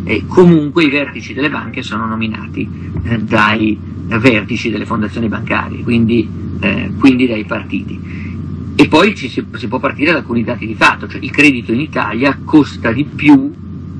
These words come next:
ed è un credito ridotto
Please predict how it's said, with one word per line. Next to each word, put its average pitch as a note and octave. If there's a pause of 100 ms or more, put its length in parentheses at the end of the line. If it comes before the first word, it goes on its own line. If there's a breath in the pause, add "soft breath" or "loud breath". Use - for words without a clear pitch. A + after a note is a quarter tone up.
(540)
ed A2+
è C3+ (200)
un G#2+
credito -
ridotto D3+